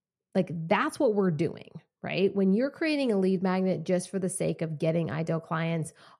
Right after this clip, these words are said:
onto your email list, of course, that is important, but we wanna make sure that we're doing it in an intentional,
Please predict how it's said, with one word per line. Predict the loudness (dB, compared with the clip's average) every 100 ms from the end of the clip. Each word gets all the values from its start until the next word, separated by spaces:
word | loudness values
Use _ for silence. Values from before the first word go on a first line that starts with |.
| 0
onto | 2 2 0
your | -2
email | -2 0 0
list, | -2 -2
of | -6 -6
course, | -2 2 2 0 -8
that | -8 -2 0 0 -2
is | -2 -2
important, | -6 -8 -2 0 0 -2 -4 -4 -6 -12 -18 -20 _
but | 2 2 4
we | 4
wanna | 4 2 2
make | 2 2 0
sure | -4 -4 -2
that | -4 -4
we're | -4
doing | -2 2 4 4 4
it | 2
in | -2
an | -4 -2
intentional, | -4 -6 -6 -2 -2 -2 -4 -2 -4